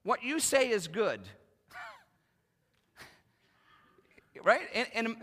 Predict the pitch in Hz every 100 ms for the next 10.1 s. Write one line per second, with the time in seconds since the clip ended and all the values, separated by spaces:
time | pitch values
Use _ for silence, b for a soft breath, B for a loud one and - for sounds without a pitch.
0 | - 214 202 285 262 285 294 254 - 226
1 | 208 180 202 208 220 196 214 185 - -
2 | 302 302 285 - 208 160 - 151 151 -
3 | 143 160 226 247 269 247 240 208 180 202
4 | - 220 220 233 254 262 139 85 - -
5 | _ _ _ _ _ _ _ _ _ 311
6 | 269 254 262 277 302 302 - b b b
7 | b 240 285 294 233 277 262 294 370 -
8 | 247 220 220 202 190 196 185 202 196 170
9 | 170 160 156 - 127 196 254 285 285 302